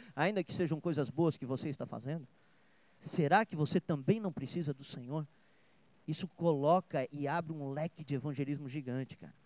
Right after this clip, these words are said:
Agora nós podemos evangelizar todos. Agora você não precisa mais olhar e dizer assim, "Ah, não, não vou pregar pra esse cara aqui, porque, ah, o cara tá,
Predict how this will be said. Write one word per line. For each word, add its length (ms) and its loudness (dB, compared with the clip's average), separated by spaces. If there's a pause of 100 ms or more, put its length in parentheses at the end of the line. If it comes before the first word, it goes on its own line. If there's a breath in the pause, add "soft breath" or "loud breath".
(640 soft breath)
Agora 300 6
nós 160 -2
podemos 320 4
evangelizar 500 2
todos. 480 -2 (500 soft breath)
Agora 220 -2
você 100 -2
não 60 -2
precisa 320 0
mais 560 0 (420 soft breath)
olhar 220 4
e 60 2
dizer 100 0
assim, 160 -4
"Ah, 100 0
não, 160 -2
não 120 -2
vou 100 0
pregar 220 0
pra 100 -4
esse 100 -10
cara 220 0
aqui, 220 -4
porque, 320 -6
ah, 80 -6
o 60 -8
cara 220 -6
tá, 300 -4